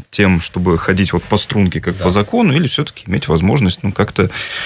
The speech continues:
Speaker 1: э, может быть, не то что договориться на месте. Вот вы сравнивали с, э, губдд, которые
Speaker 2: Мгм.
Speaker 1: останавливают нас иногда, да, но ведь они иногда,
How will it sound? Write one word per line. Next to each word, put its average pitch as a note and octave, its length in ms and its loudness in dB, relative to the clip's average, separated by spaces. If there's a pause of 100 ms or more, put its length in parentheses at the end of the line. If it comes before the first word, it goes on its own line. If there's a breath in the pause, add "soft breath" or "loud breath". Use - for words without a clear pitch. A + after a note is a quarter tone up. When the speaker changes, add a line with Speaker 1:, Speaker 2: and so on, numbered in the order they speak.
(320 loud breath)
Speaker 1:
э, G2 260 4
может A2 280 2
быть, G#2 380 0
не C3+ 140 4
то E3+ 100 0
что - 120 -2
договориться F#2+ 840 2
на E2 80 2
месте. E2 340 0
Вот E2+ 100 2
вы G2+ 320 4
сравнивали F2+ 600 2
с, - 260 -2
э, E2+ 460 2
губдд, F#2+ 800 2
которые E2 340 0
Speaker 2:
Мгм. D#2+ 40 2
Speaker 1:
останавливают E2+ 580 2
нас - 200 -2
иногда, E2+ 340 0
да, A#2+ 180 2
но A#2 120 2
ведь C#3 300 -2
они D3+ 220 2
иногда, D3 580 0